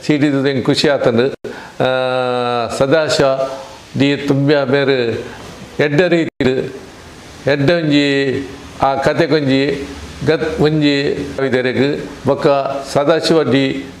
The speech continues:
ತುಂಬ ಮೆರೆಗ್ ಎನ್ನ ಹೃತ್ಪೂರ್ವಕ ಕೃತಜ್ಞತೆ. ಈ ಕತೆ ಐವತ್ತಾರು ವರ್ಷಗಳ ಇನಿಮುಟ್ಟ ಉಣ್-, ಇಂಚೆ ಜಿ-, ಜೀವಂತವಾದ ರಂಗಭೂಮಿಡು ಒರಿದಿನ, ಒರಿದಿನ ದಾಯ ಬಣ್ಣಗ ನೆಟ್ಟೊಂಜಿ ವಿಶೇಷ ಗುಣ ಬಣ್ಣಗ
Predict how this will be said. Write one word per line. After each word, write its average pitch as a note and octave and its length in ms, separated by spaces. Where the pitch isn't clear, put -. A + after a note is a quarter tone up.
ತುಂಬ D3+ 240
ಮೆರೆಗ್ C3 640
ಎನ್ನ C#3 240
ಹೃತ್ಪೂರ್ವಕ C#3+ 1120
ಕೃತಜ್ಞತೆ. A2+ 680
ಈ D3 120
ಕತೆ D#3 360
ಐವತ್ತಾರು D#3+ 680
ವರ್ಷಗಳ D3+ 360
ಇನಿಮುಟ್ಟ D3 560
ಉಣ್-, D3 320
ಇಂಚೆ D3 400
ಜಿ-, C3 500
ಜೀವಂತವಾದ D#3+ 760
ರಂಗಭೂಮಿಡು D#3 640
ಒರಿದಿನ, D3+ 420
ಒರಿದಿನ D3+ 380
ದಾಯ C#3+ 200
ಬಣ್ಣಗ D3 440
ನೆಟ್ಟೊಂಜಿ C#3+ 380
ವಿಶೇಷ C3+ 500
ಗುಣ C#3 160
ಬಣ್ಣಗ C#3+ 340